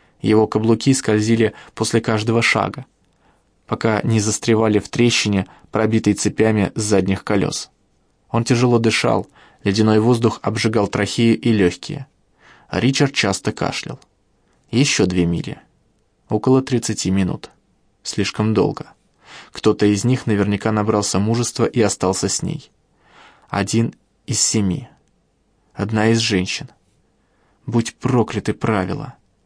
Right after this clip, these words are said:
Будь проклят план. Петерсон мертв. Его тело еще не остыло.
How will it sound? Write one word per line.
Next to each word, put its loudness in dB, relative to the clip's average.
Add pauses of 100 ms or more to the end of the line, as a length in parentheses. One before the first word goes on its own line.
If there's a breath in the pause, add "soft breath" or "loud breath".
(240)
Будь 0
проклят -2
план. 0 (680)
Петерсон -2
мертв. -6 (240 soft breath)
Его 2
тело 2
еще 0
не 0
остыло. -2